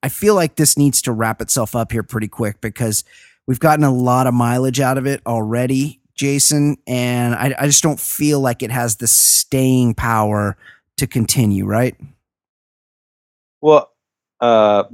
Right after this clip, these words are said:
Speaker 2: Blake, with every single scene, um, just increases his degree of douchebag. Like, he,
Speaker 1: Yeah.
Speaker 2: he's just a douche. And I've talked to, um,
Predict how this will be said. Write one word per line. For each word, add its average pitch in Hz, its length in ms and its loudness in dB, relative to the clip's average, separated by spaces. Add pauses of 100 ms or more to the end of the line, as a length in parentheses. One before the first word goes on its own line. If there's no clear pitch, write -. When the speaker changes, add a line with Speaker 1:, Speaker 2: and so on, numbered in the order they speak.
Speaker 2:
Blake, 175 500 4 (120)
with 127 280 2
every 139 320 4
single 131 420 2
scene, 92 640 -2 (280)
um, 95 640 4 (500)
just 117 240 4
increases 135 1000 4
his 104 720 6 (180)
degree 110 640 6
of 92 340 4 (380)
douchebag. 85 760 4 (160)
Like, 104 260 4
he, 135 360 6
Speaker 1:
Yeah. 113 240 -4 (360)
Speaker 2:
he's 143 180 4
just 190 220 4
a 147 200 4 (260)
douche. 156 760 6 (680)
And 139 180 6
I've 214 220 4
talked 285 480 4
to, 151 420 4
um, 101 540 4